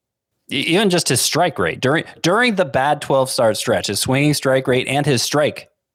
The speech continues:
rate, the, the percentage that he throws strikes, they're both elite. So it's not like he's missing a lot.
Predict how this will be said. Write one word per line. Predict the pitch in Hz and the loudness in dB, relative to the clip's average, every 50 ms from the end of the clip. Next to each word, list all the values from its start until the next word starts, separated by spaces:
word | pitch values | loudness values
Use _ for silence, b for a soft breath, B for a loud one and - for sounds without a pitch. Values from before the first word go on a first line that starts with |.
| _ _ | _ _
rate, | - 117 107 85 - - - | -2 -2 -2 -2 -4 -4 -4
the, | 110 101 - 127 | -2 0 0 0
the | - 123 | 0 2
percentage | - 107 - - 123 117 113 110 | 0 0 2 2 2 0 2 2
that | 120 113 107 | 2 2 2
he | 104 | 2
throws | 101 - 113 110 107 - | 2 2 2 2 2 0
strikes, | - - 113 85 80 - | 0 -2 -2 -2 -2 -2
they're | - 107 | -2 -2
both | 101 - 117 117 120 117 - 113 | -2 0 2 2 2 2 0 -2
elite. | 101 98 107 113 85 76 - - b b b b b b b b b b | -2 0 0 -2 -2 -4 -10 -14 b b b b b b b b b b
So | - - 107 | -2 0 0
it's | 107 101 - | 0 0 0
not | 123 120 120 107 | 0 0 2 2
like | 110 104 101 98 - | 2 2 2 0 -2
he's | - 107 98 92 - - - - _ _ _ _ _ _ _ _ _ _ _ _ _ _ _ _ _ _ _ - | -2 -2 -2 -2 -6 -10 -12 -16 _ _ _ _ _ _ _ _ _ _ _ _ _ _ _ _ _ _ _ -8
missing | - 127 135 190 190 175 - 123 104 | -2 0 0 2 2 0 0 0 0
a | 98 90 | 0 0
lot. | 87 87 85 90 90 85 - | 0 -2 -2 0 -2 -2 -4